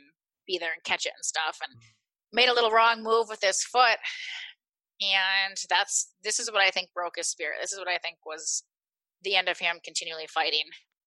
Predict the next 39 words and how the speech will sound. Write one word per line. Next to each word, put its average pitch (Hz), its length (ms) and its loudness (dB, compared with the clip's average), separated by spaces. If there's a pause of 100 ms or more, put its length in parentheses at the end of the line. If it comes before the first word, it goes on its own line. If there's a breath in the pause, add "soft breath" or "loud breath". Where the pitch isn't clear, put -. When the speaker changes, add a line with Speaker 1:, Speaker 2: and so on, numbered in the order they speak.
(120)
Speaker 1:
And 226 160 2
so 233 300 6
he 233 180 2
caught 285 280 6
the 285 60 0
ball, 180 360 8
and 180 120 2
he 180 100 0
felt 226 500 2
a 202 100 4
little 180 500 2 (1080 loud breath)
pain 202 380 2
in 175 100 0
his 170 200 -2
back, - 340 0 (200)
and 185 260 4
he 208 100 0
wasn't 202 280 2
the 175 80 2
same. 156 400 0
Coming 226 260 -2
back 196 260 2
inside 175 460 2
from 170 200 -6
that, 156 240 0 (720)
he 196 520 2 (200)
was 190 140 -2
just 202 180 2
laying 185 180 6
on 180 60 2
the 170 60 2
couch, 170 360 2
and 165 60 -4
he 160 60 -6
kept 214 220 0
saying 196 300 0
to 170 60 -4
me, 165 300 -6 (480 loud breath)
"Shannon, 208 480 2